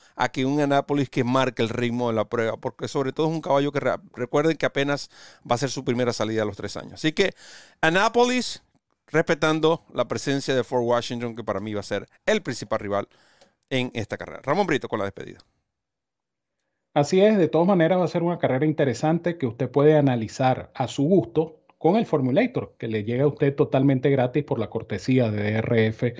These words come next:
Speaker 2: la autoridad del hipismo en Norteamérica. El Formulator es gratis de lunes a lunes con cada carrera del día. Ya ustedes saben que de miércoles a domingo cuentan con el análisis en video para reforzar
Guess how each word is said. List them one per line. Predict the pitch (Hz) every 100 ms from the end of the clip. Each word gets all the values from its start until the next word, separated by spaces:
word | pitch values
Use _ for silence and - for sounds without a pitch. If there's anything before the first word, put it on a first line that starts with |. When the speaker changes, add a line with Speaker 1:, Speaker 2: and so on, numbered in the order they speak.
| - _
Speaker 2:
la | -
autoridad | 104 117 107 110
del | 117 120
hipismo | 123 117 104 117 113 -
en | 131 120
Norteamérica. | 117 117 110 98 95 -
El | 110
Formulator | 151 151 165 185 214
es | 196
gratis | 160 165 175 175 151
de | 139
lunes | 117 139 156 143
a | 123
lunes | 113 123 120
con | 123 110
cada | - 120 117
carrera | 113 107 113
del | 117 120
día. | 185 180 - - - _
Ya | 160
ustedes | 160 156 147
saben | 131 127
que | 131
de | 107
miércoles | 104 107 123 123
a | 123
domingo | 127 120 113 113
cuentan | 113 107 117
con | 110 110
el | 101
análisis | 101 117 117 131
en | 117 120
video | 131 117
para | 117 208
reforzar | 196 - 120 - 120 -